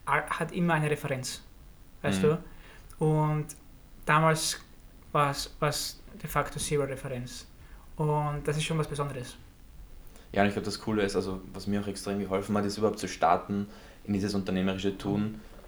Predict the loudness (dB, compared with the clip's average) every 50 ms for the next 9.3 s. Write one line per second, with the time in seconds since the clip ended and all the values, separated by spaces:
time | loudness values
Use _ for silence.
0 | -14 -6 0 2 2 4 4 2 0 -2 -4 -8 -16 -20 -20 -20 -20 -20 -20 -6
1 | 0 0 0 2 4 4 4 6 6 6 6 6 4 4 4 2 2 2 2 2
2 | 2 0 -2 -2 0 0 0 -2 -4 -10 -14 -16 -18 -20 -20 -20 -20 -20 -20 -20
3 | -20 -20 -14 -6 0 2 2 4 4 2 2 2 2 2 2 2 0 0 -2 -2
4 | 0 2 2 2 2 2 0 -2 -4 -4 -8 -8 -8 -8 -6 -2 -2 -2 -2 -4
5 | -4 -4 -2 0 0 2 2 2 2 2 2 2 0 -2 -4 -2 -4 -4 -2 0
6 | -2 -2 0 2 2 2 0 -2 -8 -18 -18 -20 -20 -20 -12 -2 2 4 6 6
7 | 6 4 2 0 -2 0 2 4 4 4 2 0 -2 -2 0 0 0 0 -2 -8
8 | -10 -10 -6 0 0 0 0 0 -4 -2 2 2 2 4 2 2 2 0 0 0
9 | -2 -4 -6 -6 -6